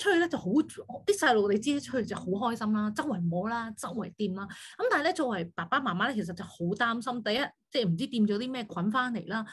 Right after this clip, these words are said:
噉咧就變咗驚弓之鳥啊！一掂一啲嘢咧，佢就即刻好緊張，爸爸媽媽就會高八度嘅聲音：「喂，你好啦喎！唔好掂啊，係啊，做咩掂啊？叫咗你唔好掂啊！」甚至乎即刻打個手板仔，係咪啊？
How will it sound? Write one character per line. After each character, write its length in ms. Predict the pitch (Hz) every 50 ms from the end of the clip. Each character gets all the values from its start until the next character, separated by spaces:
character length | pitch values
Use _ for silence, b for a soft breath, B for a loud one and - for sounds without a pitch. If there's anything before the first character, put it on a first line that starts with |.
| B B B B B B
噉 80 | - 349
咧 160 | 392 480 453 -
就 80 | 269 214
變 120 | 285 269
咗 80 | 311 320
驚 200 | - 339 339 339
弓 180 | 330 330 320 311
之 120 | - 302
鳥 280 | 247 190 170 175 185 185
啊！ 60 | 208
一 100 | 220 381
掂 560 | 403 - - _ - 330 320 294 285 285 311
一 40 | 359
啲 180 | 359 330 330 294
嘢 40 | 285
咧， 80 | 302 320
佢 120 | - 254
就 60 | 202
即 140 | 190 - 311
刻 60 | - -
好 220 | - - - 208
緊 340 | 202 220 220 220 220 214 226
張， 180 | 254 269 277
爸 120 | 262 190 175
爸 120 | 220 311
媽 100 | 320 262 208
媽 280 | 190 190 240 269 262 -
就 140 | - 220
會 80 | 220 220 214
高 120 | - 320 320 320 311 - _ _
八 180 | - - - - - - -
度 180 | 208 190 220 220
嘅 60 | 214
聲 140 | 269 262 277
音： 100 | 254 233 B B B B B B B B
「喂， 240 | 453 494 466 320 269 311
你 60 | 415 403
好 80 | 349
啦 160 | 427 480 466
喎！ 360 | 427 415 403 339 233 - - - _ _ _ -
唔 60 | - 508
好 40 |
掂 480 | 508 466 480 415 427 440 427 403 349 240
啊， 100 | 190 175 - -
係 120 | 233 254
啊， 160 | 262 247 226 202 196 202 -
做 120 | - 466 508
咩 80 | 571 -
掂 160 | - 392 427
啊？ 280 | 427 427 427 415 403 359
叫 160 | - 381 415
咗 180 | 427 - 453 427
你 60 | 370
唔 40 | 359
好 40 | 403
掂 180 | 392 359 349
啊！」 180 | 330 302 240 214 -
甚 320 | - - 294 277 277 277
至 160 | 302 320 320
乎 140 | - 180 165
即 120 | 170 - 370
刻 200 | 370 - - 339 - _ -
打 200 | - - 240 285
個 120 | 240 226
手 180 | - - - 226
板 240 | 214 175 190 214 208
仔， 100 | 185 160 - - _ -
係 120 | 220 208
咪 100 | 190 175
啊？ 100 | 139 -